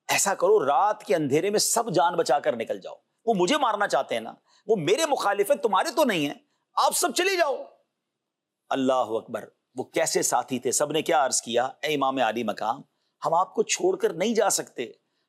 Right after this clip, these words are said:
حضرت زہیر بجلی رضی اللہ تعالیٰ جو اس لشکر میں شامل تھے، اس موقع پر جو آپ نے الفاظ کہے بڑے کمال کے ہیں۔ عرض کیا، "اے شہزادہ مصطفیٰ، آپ نے جو کہا وہ ہم نے سن لیا،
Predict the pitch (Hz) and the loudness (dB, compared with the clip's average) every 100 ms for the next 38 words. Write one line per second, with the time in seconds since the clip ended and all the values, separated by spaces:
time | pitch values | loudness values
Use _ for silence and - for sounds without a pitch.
0 | - 143 214 220 254 277 269 - 135 151 | -4 0 0 2 2 2 -2 -4 0 2
1 | 180 254 262 160 170 247 285 247 247 240 | 4 2 0 -2 0 4 4 2 2 2
2 | 233 226 240 214 - 220 - - 330 339 | 2 2 2 2 2 2 0 0 2 2
3 | 254 254 254 233 196 131 - - - - | 2 2 0 0 2 0 -2 -12 -10 -4
4 | - 190 190 226 233 208 220 302 311 294 | 0 2 2 0 0 2 4 2 2 0
5 | 254 - 226 220 - 190 180 196 151 254 | 0 0 2 2 0 2 4 2 2 2
6 | 254 - 160 165 165 156 135 113 - - | 2 2 2 0 0 -2 0 -2 -4 -18
7 | - - 170 - 147 143 196 247 247 - | -8 -4 -2 -2 0 2 2 0 -4 -10
8 | - 185 - 175 160 160 196 208 185 - | -2 0 2 2 2 2 2 0 0 -2
9 | - 202 254 254 - - 143 175 226 233 | 0 2 2 0 -6 -6 0 2 2 2
10 | 233 202 214 202 170 247 247 208 247 247 | 0 2 0 0 0 2 2 2 2 2
11 | 247 277 294 247 139 | 2 2 2 2 0